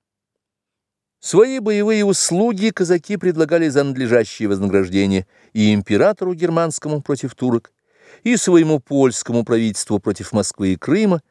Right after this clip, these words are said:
и Москве и Крыму против своего польского правительства. Ранние казацкие восстания против Речи Посполитой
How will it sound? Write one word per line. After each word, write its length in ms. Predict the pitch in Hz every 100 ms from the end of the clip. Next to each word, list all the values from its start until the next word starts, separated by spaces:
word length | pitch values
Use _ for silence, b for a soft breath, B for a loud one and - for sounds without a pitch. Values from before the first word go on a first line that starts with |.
| _ _ _
и 120 | - 107
Москве 640 | 107 - - 220 247 233
и 40 |
Крыму 420 | - 190 202 185 165
против 380 | 175 - 151
своего 420 | - 143 127 120 113
польского 520 | 110 104 - 107 98
правительства. 500 | - 101 - - - _ _ _ _ _ _ _ _ _ _ b b b b b b b
Ранние 580 | 160 247 254 240 240 208
казацкие 640 | 202 202 208 - 180 180
восстания 760 | 175 165 - - 233 226 123 104
против 360 | 104 - 98
Речи 460 | 104 104 98 - 104
Посполитой 680 | 107 - 113 104 98 -